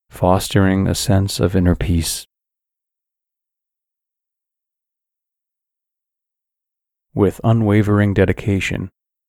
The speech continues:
I prioritize my well-being,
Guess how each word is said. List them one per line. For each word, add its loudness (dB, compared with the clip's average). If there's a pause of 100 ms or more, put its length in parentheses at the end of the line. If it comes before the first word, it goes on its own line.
(380)
I -4
prioritize 2
my 2
well-being, 0